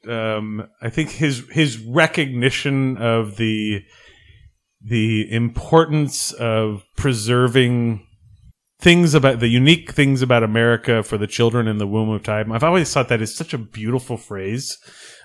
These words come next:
that, um, it's not, you're not thinking about just the, just your children or grandchildren, but the, the womb of time, and that, that there are important enough things to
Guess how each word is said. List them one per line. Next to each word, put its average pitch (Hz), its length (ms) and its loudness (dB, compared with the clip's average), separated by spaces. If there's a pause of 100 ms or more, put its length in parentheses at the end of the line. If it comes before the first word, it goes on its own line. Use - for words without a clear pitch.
(100)
that, 110 360 -2
um, 107 380 -2
it's 101 140 -8
not, 127 180 0
you're 123 140 -2
not 135 240 -2
thinking 127 340 -2
about 113 240 0
just - 320 -6
the, 107 140 -8 (360)
just 110 300 -8
your 127 300 4
children 120 720 0
or 104 100 -4
grandchildren, 110 880 -2
but 98 140 -6 (160)
the, 98 200 -6 (500)
the 113 120 0
womb 127 380 6
of 113 160 0
time, 117 420 0
and 104 160 0
that, 101 160 -2 (480)
that 101 300 -6
there 104 180 -2
are 98 300 -6
important 123 560 -4
enough 113 240 -2
things 110 580 -6
to 101 520 -4